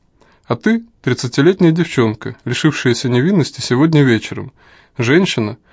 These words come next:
разочаровавшаяся в жизни из-за ни на чём не основанных фантазий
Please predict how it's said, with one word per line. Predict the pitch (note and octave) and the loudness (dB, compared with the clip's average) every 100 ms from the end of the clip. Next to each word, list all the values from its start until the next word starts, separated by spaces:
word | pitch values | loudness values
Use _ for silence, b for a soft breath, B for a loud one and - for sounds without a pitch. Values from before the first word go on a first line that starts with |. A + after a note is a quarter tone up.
| b b | b b
разочаровавшаяся | A#2+ A#2 A2+ B2 B2 D#3 - B2 - | -2 -2 0 2 4 4 2 -2 -2
в | A2 | -2
жизни | C#3 G3 D#3 A2+ | 0 2 0 0
из-за | C3 B2 B2+ | -2 0 0
ни | B2 | 0
на | A#2+ | -2
чём | - F#3 | 0 2
не | D#3 | 2
основанных | A#2+ D3+ D#3 D3 C3+ | 2 0 2 0 0
фантазий | D#3+ D#3+ A#2 G#2 A2+ | 0 2 0 -2 -6